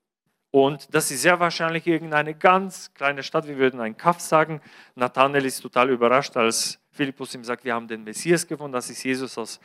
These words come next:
Nazareth.“ Und dann fragt er, „Kann etwas Gutes aus Nazareth kommen?“ Das heißt, die Stadt, wo Jesus herkommt, ist eine unbedeutende Stadt. Oder wenn, wo er geboren wurde, in,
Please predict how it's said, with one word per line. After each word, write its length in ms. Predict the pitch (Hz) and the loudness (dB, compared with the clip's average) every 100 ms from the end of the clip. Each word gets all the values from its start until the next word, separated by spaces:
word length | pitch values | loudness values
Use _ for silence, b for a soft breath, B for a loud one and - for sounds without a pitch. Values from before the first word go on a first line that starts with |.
| b b b | b b b
Nazareth.“ 720 | - 117 - 117 98 - _ _ _ _ - | -2 -2 2 0 0 -4 _ _ _ _ -8
Und 100 | 104 | -6
dann 140 | 107 | -4
fragt 260 | 110 110 120 | -2 -4 -4
er, 60 | |
„Kann 240 | - 123 135 | -4 -4 -4
etwas 320 | 123 123 - | -10 -12 -2
Gutes 340 | 185 185 165 | -2 -2 -4
aus 160 | 117 - | -6 -4
Nazareth 400 | 101 - 95 - | -8 -8 -18 -18
kommen?“ 160 | 95 95 | -20 -20
Das 160 | - | 0
heißt, 300 | 135 143 - b b b _ | 2 2 -2 b b b _
die 100 | 117 | -2
Stadt, 420 | - - 175 180 | 0 4 2 2
wo 200 | 135 123 | 0 2
Jesus 360 | 117 113 113 - | 2 0 -2 2
herkommt, 540 | 196 208 170 175 - _ _ _ _ _ _ - - | 2 4 0 -2 -10 _ _ _ _ _ _ -20 -18
ist 120 | - | 0
eine 200 | 123 127 | 0 2
unbedeutende 640 | - 151 147 127 123 131 120 | -2 0 4 8 6 4 -4
Stadt. 240 | - 101 | -4 -4
Oder 160 | 107 107 | -2 2
wenn, 240 | 135 120 | 0 4
wo 140 | 120 131 | 6 6
er 80 | |
geboren 440 | 135 156 160 180 165 | 4 2 6 6 4
wurde, 200 | 120 117 | 2 2
in, 120 | 110 | -2